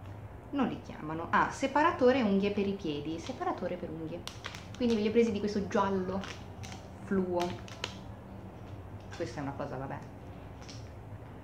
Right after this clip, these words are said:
Dopodiché vi ho preso questa, questa è la chicca che, eh, non l'ho preso per me, non ho capito perché, ma l'ho preso per voi.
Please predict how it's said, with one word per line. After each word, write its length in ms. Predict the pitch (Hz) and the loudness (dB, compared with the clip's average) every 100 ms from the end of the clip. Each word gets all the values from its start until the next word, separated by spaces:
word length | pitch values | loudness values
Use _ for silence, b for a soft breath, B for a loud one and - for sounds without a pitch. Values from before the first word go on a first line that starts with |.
| - - - - - - - - | -12 -12 -12 -12 -12 -14 -14 2
Dopodiché 800 | 220 330 339 285 - - 170 208 | 6 6 6 2 2 2 2 4
vi 120 | 226 | 6
ho 100 | 269 | 6
preso 440 | 269 165 170 190 190 | 6 0 2 4 2
questa, 640 | - 170 160 - - 170 | 2 0 0 -2 2 2
questa 300 | 190 180 170 | 2 0 0
è 40 | |
la 160 | 160 156 | 0 0
chicca 500 | - 185 - 190 170 | 0 -2 0 0 0
che, 280 | - 170 - | 0 -2 0
eh, 420 | 170 170 160 160 - | 2 4 4 2 4
non 260 | 196 247 | 6 8
l'ho 120 | 294 | 6
preso 320 | 330 381 247 196 | 4 4 6 4
per 180 | 196 | 4
me, 220 | 185 139 - | 2 2 2
non 200 | 160 156 | 4 2
ho 80 | |
capito 300 | 156 - 156 | -2 -6 -6
perché, 460 | 147 - - 160 202 | -6 -6 -6 2 6
ma 300 | 226 147 - | 6 4 0
l'ho 120 | - 269 | 0 2
preso 240 | 151 170 | 2 0
per 180 | 214 247 | 0 0
voi. 640 | 151 156 151 185 208 B | 0 0 0 -2 -2 B